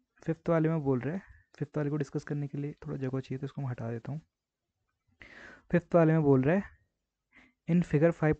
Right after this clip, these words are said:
point nine, ये आपको फिगर दिया हुआ है, एबी equals to पीक्यू and पीक्यू equals to एक्सवाई, then एबी equals to एक्सवाई। तो क्या ये ट्रू होगा या फॉल्स होगा? अच्छा, इसको एग्जांपल से कर लेते हैं। देखो, यहाँ पर मैं मान लेता हूँ कि एबी equals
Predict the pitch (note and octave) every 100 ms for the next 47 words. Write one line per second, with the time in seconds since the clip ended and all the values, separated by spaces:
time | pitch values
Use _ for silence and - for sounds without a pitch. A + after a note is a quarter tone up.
0 | D#3 D3+ C3+ D#3+ G3+ - _ C3+ C#3 C3+
1 | D3 C3+ C3 C3 C3 B2 D3 F#3 _ _
2 | _ _ _ _ _ _ _ _ _ _
3 | _ - D3+ D3+ F3+ E3+ E3+ - - D#3
4 | C#3 F3+ G3 F#3+ D#3+ D#3+ D3 C#3+ E3+ D#3
5 | D#3+ - D3+ - - A#2+ A#2+ _ - D3
6 | D#3+ D3+ C#3 D3+ D#3 - D#3+ C3 - A#2+
7 | B2+ _ _ _ - D3 E3 E3 D#3+ D#3
8 | D#3+ E3+ D#3+ D3+ D3+ D#3 F3+ _ _ _
9 | _ - - F3 - F3+ C#3+ C3+ C3 C3
10 | C#3 B2 A2+ - B2 _ - - - _
11 | - D3 - F#3+ E3+ F3+ F3+ E3+ D#3 D3
12 | C#3+ D3 D3+ F3 D3 C#3+ D3 - D3